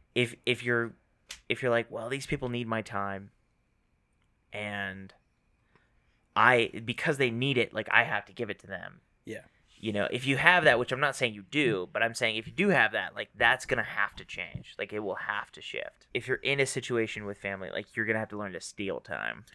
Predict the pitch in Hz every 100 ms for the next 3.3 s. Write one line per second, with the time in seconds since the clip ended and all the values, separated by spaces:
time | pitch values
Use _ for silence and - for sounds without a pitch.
0 | - - - _ - 107 104 107 107 107
1 | _ 123 120 143 151 135 117 110 - 110
2 | 101 - - - 107 107 98 95 98 101
3 | 104 95 92